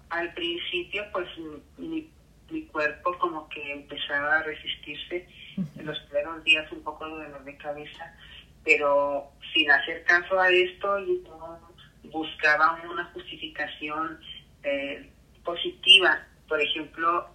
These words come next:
Speaker 1: llegué a pensar, eh, "Ha de ser porque no he tomado suficiente agua",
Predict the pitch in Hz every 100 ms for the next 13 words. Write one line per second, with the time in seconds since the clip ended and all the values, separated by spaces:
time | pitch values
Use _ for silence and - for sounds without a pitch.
0 | - - 147 139 143 - 156 156 160 156
1 | 156 156 165 165 - - - - - 151
2 | 143 - - - _ - - - - -
3 | 185 185 - 190 196 - 160 151 147 147
4 | 156 160 156 156 160 - - - - -
5 | 147 139 156 151 143 139 -